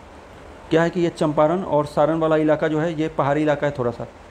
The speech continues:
मतलब चंपारण वाला इलाका, पश्चिमी चंपारण का। तो यहाँ पे थोड़ा सा मीठी, अ, मतलब नमकीन मीठी वगैरह मिलता है ज-,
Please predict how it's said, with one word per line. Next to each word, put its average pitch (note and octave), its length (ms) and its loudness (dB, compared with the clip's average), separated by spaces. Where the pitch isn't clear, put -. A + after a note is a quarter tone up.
मतलब C3+ 300 -4
चंपारण C#3+ 340 2
वाला B2+ 140 0
इलाका, A#2+ 240 -2
पश्चिमी C3+ 280 -4
चंपारण A#2 360 -2
का। A#2+ 100 -10
तो C#3+ 60 -2
यहाँ D3 180 2
पे F#3 120 -2
थोड़ा E3 220 2
सा D#3 100 -4
मीठी, D3 420 -4
अ, C#3+ 40 -6
मतलब C#3+ 320 -2
नमकीन C#3 220 -2
मीठी D3+ 220 0
वगैरह D3+ 200 2
मिलता C#3+ 280 0
है C3+ 300 -4
ज-, - 40 -12